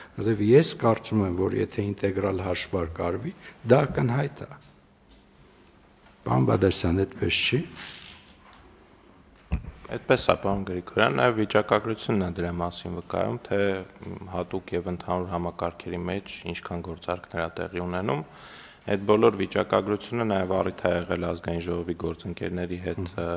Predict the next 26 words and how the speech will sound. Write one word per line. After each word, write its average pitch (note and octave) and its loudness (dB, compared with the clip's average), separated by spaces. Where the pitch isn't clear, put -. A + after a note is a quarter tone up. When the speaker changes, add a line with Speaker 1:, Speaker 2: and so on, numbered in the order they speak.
Speaker 2:
կիսվելու, F2 -2
քննարկելու, F#2 -2
ու - -6
կարծում - -4
եմ, B2 -2
շատ - -2
լավ G#2 2
քննարկում F#2 -2
կստացվի, - 0
որպեսզի F#2+ 2
որևէ F2+ 4
սխալ F2+ 2
որոշում E2+ 0
չկայացնենք, F#2+ -4
այսինքն՝ F2+ -4
Speaker 1:
Շատ F2 -8
լավ։ - -16
Speaker 2:
արդարության F2 4
ու E2 0
հավասարության E2+ -2
սկզբունքը F2 -4
հաշվի F2 -4
առնելով F2 -4
բոլոր E2 -4
որոշումները E2 -6
կայացնենք։ - -12